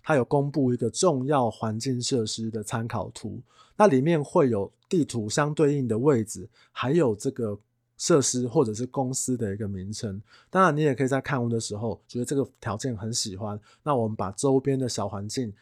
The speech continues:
大环境稍微再绕一下，然后去看一下有没有自己会在意的一些点。我觉得这个就是基本功啦，好不好？看房子我觉得这是很基本该做的一个事情。那最后一项呢，第八项就是这个房子我们会再问一下屋主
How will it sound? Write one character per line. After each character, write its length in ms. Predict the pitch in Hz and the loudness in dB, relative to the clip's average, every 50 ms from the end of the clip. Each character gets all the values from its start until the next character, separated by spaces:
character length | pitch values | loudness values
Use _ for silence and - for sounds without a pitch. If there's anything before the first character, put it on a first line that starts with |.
| _ _ | _ _
大 160 | - 143 123 | -2 -2 -2
环 160 | 113 110 104 | -2 -2 -6
境 160 | 107 123 120 - | -6 -6 -6 -6
稍 220 | - - 147 160 | -4 -2 0 2
微 200 | 160 151 135 123 | 2 2 2 0
再 160 | 120 131 131 | 0 -2 -4
绕 320 | 127 135 147 143 127 113 104 | -2 -2 0 0 0 0 -2
一 80 | 104 | -4
下， 320 | 107 - - 107 87 - - _ _ _ _ | -6 -6 -6 -6 -6 -8 -12 _ _ _ _
然 100 | - 110 | -6 -6
后 80 | 120 120 | -6 -4
去 140 | - 135 | -4 -6
看 220 | 131 - - 139 120 | -4 -4 -2 -2 -2
一 20 | |
下 140 | 113 - 135 | -2 -2 -2
有 100 | 113 104 | -2 -2
没 140 | 104 107 117 | -2 -2 -4
有 40 | 107 | -4
自 160 | - - 123 | -4 -6 -8
己 140 | 110 110 98 | -8 -8 -8
会 140 | 104 110 | -8 -8
在 240 | 107 - 139 120 107 | -4 -2 -2 -2 0
意 100 | 110 110 | -2 -4
的 100 | 98 95 | -4 -4
一 80 | 95 101 | -6 -6
些 240 | 98 - - 101 98 - _ | -6 -6 -6 -6 -6 -8 _
点。 240 | - 107 85 - - _ _ _ _ _ _ _ | -8 -8 -8 -8 -12 _ _ _ _ _ _ _
我 80 | - 131 | 0 0
觉 20 | |
得 40 | 143 | 2
这 120 | 143 - 160 | 4 4 4
个 60 | 143 | 4
就 120 | 135 147 | 4 4
是 320 | 135 - 139 135 127 117 101 | 2 2 2 2 2 0 0
基 160 | - 143 165 | -2 0 2
本 180 | 151 139 110 | 2 0 2
功 220 | 107 104 123 120 123 | 2 2 2 4 2
啦， 160 | 120 101 - - | 0 -2 -4 -4
好 140 | - 120 113 | -2 0 2
不 40 | 123 | 2
好？ 80 | 131 | 2
看 220 | 127 - 180 156 131 | 2 2 2 2 2
房 180 | 127 113 117 | 2 0 0
子 80 | 113 117 | 0 0
我 160 | 120 107 107 | 0 0 0
觉 60 | 104 | 0
得 60 | 110 110 | 0 0
这 120 | 127 139 | 0 0
是 160 | 123 135 131 120 - - - | -2 -2 -4 -4 -6 -6 -4
很 120 | 110 110 | -4 -2
基 180 | 107 - 127 131 | -2 0 0 0
本 260 | 127 135 113 104 107 - _ | 2 0 0 -2 -4 -8 _
该 180 | - - 123 117 | -4 -2 -2 0
做 220 | 110 - 131 117 | 0 0 0 0
的 100 | 107 101 | 0 0
一 40 | 104 | -2
个 100 | 104 110 | -2 -4
事 180 | 113 - 123 110 | -2 -2 -4 -4
情。 240 | 98 - 98 90 95 - _ - - - _ - | -4 -6 -8 -10 -12 -14 _ -20 -20 -20 _ -4
那 80 | - 185 | -4 2
最 180 | - 214 185 | 4 6 6
后 160 | 185 196 170 139 | 8 8 6 6
一 40 | |
项 280 | 131 - 170 151 131 123 | 4 4 2 2 2 2
呢， 180 | 117 110 104 104 | 0 0 -2 -2
第 140 | 104 - 135 | -2 -2 -2
八 200 | 123 127 117 120 | 0 0 -2 -2
项 240 | - - 127 110 104 | 0 -2 -2 -2 -2
就 160 | - 120 113 | -2 -4 -4
是 240 | - - 117 104 - - - - _ | -4 -4 -6 -8 -10 -14 -20 -18 _
这 100 | - - | -2 0
个 80 | 277 247 | 2 2
房 220 | - 147 120 117 | 4 4 2 2
子 100 | 117 - | 2 0
我 60 | 123 113 | 0 0
们 80 | 113 | 0
会 120 | 117 135 127 | 0 -2 0
再 140 | - 135 | 0 0
问 220 | 131 131 147 131 120 | 2 4 4 2 2
一 20 | |
下 180 | 117 127 127 113 | 2 0 -2 -2
屋 160 | 113 113 110 | -2 -2 -4
主 240 | 110 - - 92 | -4 -6 -8 -12